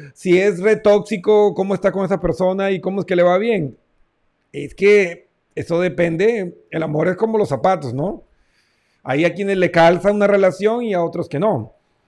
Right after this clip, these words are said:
Entonces ahí vamos derrumbando un neuromito de las relaciones de pareja.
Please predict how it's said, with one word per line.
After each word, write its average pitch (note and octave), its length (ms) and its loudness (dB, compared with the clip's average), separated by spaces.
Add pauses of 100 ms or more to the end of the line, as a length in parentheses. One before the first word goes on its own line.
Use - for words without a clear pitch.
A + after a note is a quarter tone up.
(140)
Entonces F3+ 640 0 (140)
ahí E3 160 -2
vamos A3+ 260 2
derrumbando G#3+ 880 0 (600)
un G3 360 0
neuromito G3 720 2
de A3 100 4
las G#3+ 100 0
relaciones E3+ 420 -2
de F#3 80 -4
pareja. D#3 520 -6